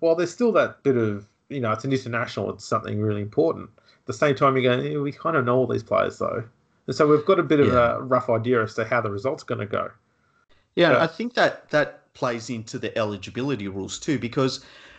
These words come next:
Speaker 2: with the familiarity of these players that we're now seeing,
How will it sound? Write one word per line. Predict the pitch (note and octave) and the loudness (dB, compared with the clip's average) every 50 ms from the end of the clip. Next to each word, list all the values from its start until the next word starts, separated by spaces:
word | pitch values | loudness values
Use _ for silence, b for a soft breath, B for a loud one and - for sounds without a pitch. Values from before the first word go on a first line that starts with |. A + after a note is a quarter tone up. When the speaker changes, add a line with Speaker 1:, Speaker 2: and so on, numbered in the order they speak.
| B B B B B _ _ - | B B B B B _ _ -6
Speaker 2:
with | C#3 F3 G3+ - | -4 -4 -4 0
the | - G3+ | -2 -2
familiarity | G3+ - - D#3+ C#3+ C#3 C3 B2 A#2 G#2 G#2+ G#2 A2 A#2+ B2+ B2 A#2 G#2+ G#2+ | -2 -2 -2 0 0 2 2 0 0 2 2 2 4 4 2 0 0 0 -2
of | G#2+ G#2 G2+ | -4 -2 -2
these | A2 G2 F#2 - | -4 -4 -4 -6
players | - - - G#2 G#2 G#2+ A#2 A#2+ A2+ G#2+ - | -14 -8 -4 -2 0 0 0 0 -2 -4 -4
that | G#2 F#2+ - | -6 -6 -6
we're | G2+ F#2+ F#2+ | -6 -8 -6
now | F#2+ F#2 F#2 F#2 | -6 -6 -6 -6
seeing, | - - - - A2 G2+ A2 A#2 F#2+ F#2 - - | -6 -6 -4 -2 -2 -2 -2 -2 -4 -8 -10 -14